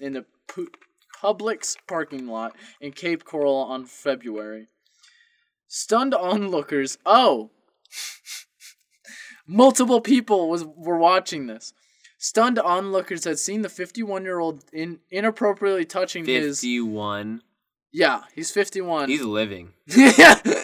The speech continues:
Speaker 1: He's
Speaker 2: He's
Speaker 1: past,
Speaker 2: given up.
Speaker 1: he's past the point where he has to care about his reputation.
Speaker 2: Yep.
Speaker 1: He's like, "I'll just fuck some blow-up dolls."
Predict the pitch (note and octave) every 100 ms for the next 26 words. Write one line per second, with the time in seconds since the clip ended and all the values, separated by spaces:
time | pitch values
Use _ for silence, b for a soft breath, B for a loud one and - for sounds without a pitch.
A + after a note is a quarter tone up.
0 | - - D4 D4 - B3 A#3+ F#3 F#3+ G#3+
1 | A3+ - A2 A2 G#2 - G#3 A3 A3+ F3+
2 | - G3+ F3 D#3 D#3+ E3 E3+ C#3 - D#3+
3 | D3 C#3 C3 C3+ C3 B2+ A#2 C#3 C3+ -
4 | - G#2+ C3+ b b - F3+ F#3 F#3 D#3
5 | E3+ B3 - F3+ - - D3 B2 C3+ F3
6 | C#3+ - A2+ A2+